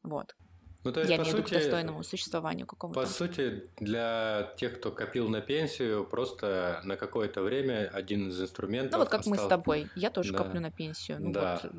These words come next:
Speaker 1: как
Speaker 2: Да.
Speaker 1: бы
Speaker 2: Просто ты
Speaker 1: сейчас
Speaker 2: просто
Speaker 1: продолжаю копить на вкладе, да, для того, чтобы потом понять, ну,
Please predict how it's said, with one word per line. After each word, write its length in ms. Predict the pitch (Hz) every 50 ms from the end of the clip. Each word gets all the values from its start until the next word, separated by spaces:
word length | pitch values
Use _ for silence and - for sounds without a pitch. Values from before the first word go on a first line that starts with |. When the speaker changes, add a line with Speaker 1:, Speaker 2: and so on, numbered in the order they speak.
| - - - -
Speaker 1:
как 220 | - 170 104 95 95
Speaker 2:
Да. 0 |
Speaker 1:
бы 300 | 101 - 90 87 82 -
Speaker 2:
Просто 300 | - 135 175 - - 220
ты 100 | 233 208
Speaker 1:
сейчас 60 | - -
Speaker 2:
просто 280 | 131 131 139 - - - - - - - - - _ - -
Speaker 1:
продолжаю 540 | - 196 185 185 190 185 185 208 226 240 233
копить 300 | 196 180 - 214 208 -
на 100 | 175 180
вкладе, 440 | - - 196 262 339 285 - 185
да, 140 | 165 185 208 220
для 120 | 202 180
того, 200 | - - 156 180 208
чтобы 260 | - - 175 165 160
потом 320 | - 165 - 190 180 170
понять, 440 | - 185 190 233 320 370 - - - -
ну, 180 | 233 226 180